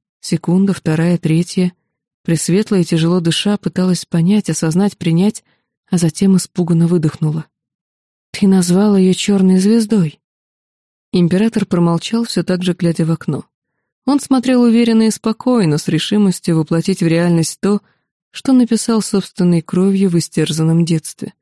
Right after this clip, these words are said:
То, что не позволило сойти с ума, то, что заставило стать тем, кем нынче являлся. «Ты?» — голос Пресветлый сорвался. «Планировал? Да», — сухо ответил он.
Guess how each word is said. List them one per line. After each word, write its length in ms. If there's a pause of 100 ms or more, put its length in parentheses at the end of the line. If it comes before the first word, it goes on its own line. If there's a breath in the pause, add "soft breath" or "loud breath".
(480)
То, 120
что 180
не 140
позволило 560
сойти 400
с 140
ума, 320 (600)
то, 60
что 180
заставило 600
стать 340
тем, 300
кем 260
нынче 320
являлся. 680 (920)
«Ты?» — 360 (400)
голос 360
Пресветлый 520
сорвался. 640 (720)
«Планировал? 760 (240)
Да», — 380 (240)
сухо 360
ответил 440
он. 180